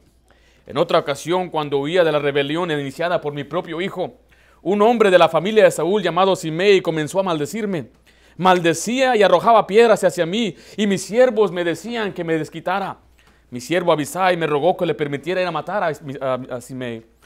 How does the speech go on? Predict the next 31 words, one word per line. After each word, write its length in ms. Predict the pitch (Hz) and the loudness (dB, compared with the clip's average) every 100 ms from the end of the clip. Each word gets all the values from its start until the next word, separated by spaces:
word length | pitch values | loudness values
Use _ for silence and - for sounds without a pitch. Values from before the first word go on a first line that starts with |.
| _ _ | _ _
pero 180 | 147 143 | 2 2
dije, 440 | 180 180 156 120 - | 2 0 -2 -2 -10
"No, 380 | 139 175 147 104 _ _ _ | -6 -4 -4 -8 _ _ _
déjalo 440 | 123 180 165 139 | -6 -6 -4 -6
que 100 | 135 | -6
maldiga". 480 | 123 117 131 113 104 _ _ _ _ _ _ _ | -6 -8 -8 -10 -14 _ _ _ _ _ _ _
También 320 | - 131 180 196 | -12 -2 0 4
durante 300 | 180 160 156 | 4 4 2
la 100 | 147 | 2
rebelión 640 | 147 147 156 208 180 139 _ _ _ | 2 2 2 2 0 -4 _ _ _
pude 220 | 190 220 | -2 0
ir 100 | 226 | 6
a 60 | 214 | 6
guerra 380 | 208 240 220 170 | 8 4 4 0
contra 320 | 170 - 160 | -4 -2 -2
los 160 | 156 165 | -2 -4
que 80 | |
se 80 | 151 | -6
rebelaron. 520 | 147 147 143 135 123 - _ - | -2 0 2 0 -2 -10 _ -4
Pude 240 | 226 233 | 4 4
pelear 400 | 202 202 214 226 | 6 6 6 4
contra 300 | 208 185 180 | 2 -2 -2
mi 120 | 175 | -2
propio 380 | - 220 214 196 | -2 -2 0 -2
hijo 220 | 240 220 | -2 -2
y 20 | 185 | -4
matarle, 760 | 170 196 214 208 180 131 - _ _ _ _ | -4 2 2 4 0 -2 -10 _ _ _ _
pero 160 | 113 120 | -12 -6
no 120 | 151 | -2
lo 120 | 156 | -2
hice. 340 | 156 - 147 | -2 -4 -10